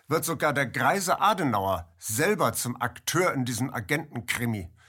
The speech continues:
Er lässt die B-N-D-Führer Gehlen, Worgützki und Winterstein im Kanzleramt in getrennten Zimmern einsperren.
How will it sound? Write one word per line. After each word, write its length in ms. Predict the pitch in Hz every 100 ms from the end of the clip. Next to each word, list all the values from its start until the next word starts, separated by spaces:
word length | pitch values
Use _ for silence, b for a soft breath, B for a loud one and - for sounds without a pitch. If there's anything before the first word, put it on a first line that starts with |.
| B B B B -
Er 100 | 139
lässt 340 | 143 180 - 151
die 60 |
B-N-D-Führer 920 | 135 156 135 127 196 - 190 170 151 120
Gehlen, 540 | 117 185 220 220 131
Worgützki 720 | 113 107 98 208 - - 156
und 200 | 139 117
Winterstein 880 | 160 208 170 147 - - 147 143 139 B B B B _
im 220 | 151 -
Kanzleramt 800 | - 220 - 135 127 117 127 -
in 160 | 131
getrennten 580 | 131 - 160 190 - 135
Zimmern 480 | - 202 226 170 117
einsperren. 840 | 110 113 110 - - 123 95 90